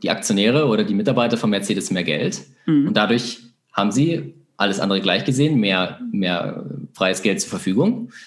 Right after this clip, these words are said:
Speaker 2: Mhm.
Speaker 1: und dadurch kaufen sie sich dann eben mehr Brötchen zum Beispiel und dadurch steigt der Preis. Und, äh, je nachdem, wo du in dieser Historie bist,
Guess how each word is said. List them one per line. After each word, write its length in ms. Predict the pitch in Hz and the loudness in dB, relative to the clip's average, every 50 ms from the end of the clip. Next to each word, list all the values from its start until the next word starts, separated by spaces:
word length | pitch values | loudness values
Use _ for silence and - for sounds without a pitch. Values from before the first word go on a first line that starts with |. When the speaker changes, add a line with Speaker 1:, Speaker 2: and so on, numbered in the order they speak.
| - _ _ _ | -20 _ _ _
Speaker 2:
Mhm. 140 | 139 135 127 | -6 -2 0
Speaker 1:
und 420 | 117 107 107 104 107 - - - | 2 2 4 4 2 0 -2 0
dadurch 420 | 95 87 87 101 123 139 135 - - | 0 0 2 2 2 0 0 -2 -2
kaufen 280 | - 98 95 98 117 | 0 0 2 2 2
sie 80 | 110 123 | 2 2
sich 160 | 117 143 143 | 0 2 2
dann 120 | 156 151 | 2 2
eben 260 | 147 139 139 156 160 131 | 2 2 2 2 2 2
mehr 460 | 101 98 98 101 123 147 143 - - - | 2 2 2 2 2 0 -2 -6 -10 -2
Brötchen 300 | - 180 151 - 98 90 | 0 0 0 0 -2 -4
zum 120 | 82 82 | -4 -4
Beispiel 260 | 80 80 - - - - | -4 -6 -6 -6 -6 -6
und 100 | 90 87 | -4 -2
dadurch 200 | 87 85 98 - | -2 -2 0 0
steigt 200 | - 110 107 - | 2 0 2 2
der 40 | 143 | 0
Preis. 460 | 139 - 156 101 82 - - - - _ _ _ - _ _ _ | 0 0 0 0 0 -2 -6 -10 -16 _ _ _ -20 _ _ _
Und, 680 | - - 101 101 98 98 98 98 98 98 95 - - - | -4 -2 0 2 2 2 2 2 2 0 -2 -8 -10 -6
äh, 280 | - 92 95 92 92 | -4 -4 -2 -2 -2
je 160 | 95 - 104 107 | -2 0 2 2
nachdem, 280 | 107 104 - 113 101 95 | 2 2 0 -2 0 2
wo 100 | 107 113 | 2 2
du 100 | 117 117 | 2 2
in 120 | 107 104 | 0 0
dieser 340 | 110 101 104 101 101 98 95 98 | 0 0 0 0 0 0 -2 -4
Historie 520 | - 117 110 - - 113 101 98 98 95 | -6 -6 -8 -4 -2 -2 0 0 0 0
bist, 420 | 90 107 - - - - - - | 2 0 0 0 -2 -8 -10 -16